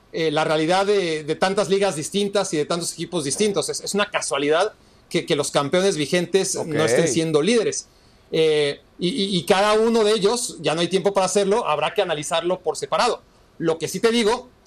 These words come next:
Speaker 1: es que todos, salvo el Napoli, van a pelear la liga.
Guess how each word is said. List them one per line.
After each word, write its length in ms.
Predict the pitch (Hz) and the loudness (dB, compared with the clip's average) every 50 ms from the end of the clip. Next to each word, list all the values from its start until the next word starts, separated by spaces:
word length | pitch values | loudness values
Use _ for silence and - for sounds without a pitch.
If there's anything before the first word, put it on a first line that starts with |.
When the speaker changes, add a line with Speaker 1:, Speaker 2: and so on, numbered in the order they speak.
| _ _ _ | _ _ _
Speaker 1:
es 280 | - 165 170 160 - - | -4 -2 -2 -2 -4 -2
que 440 | - 196 190 185 180 175 156 - - _ | 0 0 0 2 0 -2 -2 -6 -14 _
todos, 520 | _ 247 240 226 226 254 240 - - - - - | _ 2 2 4 2 0 0 -2 -6 -8 -10 -12
salvo 400 | - - - 156 156 143 147 143 | -8 -6 -4 -4 -2 0 -2 -2
el 80 | 143 | 0
Napoli, 500 | 156 202 208 208 208 208 226 233 226 - - | 0 0 0 0 0 -2 0 -2 -4 -6 -6
van 200 | 160 156 208 220 | -2 -2 0 0
a 80 | 185 - | -2 -4
pelear 200 | - 147 156 151 | -2 -2 -2 0
la 80 | 147 143 | 0 -2
liga. 300 | 139 135 127 107 - - | -2 -2 -4 -4 -6 -10